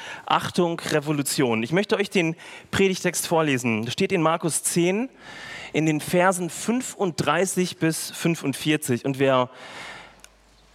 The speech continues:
Augen hat, der kann mitlesen. Da gingen zu ihm Jakobus und Johannes, die Söhne des Zebedeus, und sprachen: „Meister, wir wollen, dass du für uns tust, um was wir dich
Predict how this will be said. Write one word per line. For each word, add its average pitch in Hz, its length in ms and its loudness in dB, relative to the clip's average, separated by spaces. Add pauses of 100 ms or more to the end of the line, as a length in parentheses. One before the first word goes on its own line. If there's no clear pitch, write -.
(180)
Augen 147 280 2
hat, 139 140 0
der 127 80 -2
kann 113 140 0
mitlesen. 95 440 -6 (2000)
Da 202 200 6
gingen 269 380 2
zu - 160 -4
ihm 196 220 2
Jakobus 226 720 2
und 202 200 0
Johannes, 160 500 2
die 147 100 -4
Söhne 175 340 2
des 185 180 -4
Zebedeus, 147 580 2
und 131 100 -2
sprachen: 147 720 0 (800)
„Meister, 170 600 2
wir 143 160 0
wollen, 220 360 4
dass - 280 0
du 196 180 0
für 247 220 2
uns 147 320 -4
tust, - 640 -2 (560)
um 143 220 0
was 175 380 -2 (160)
wir 165 260 2
dich - 380 -4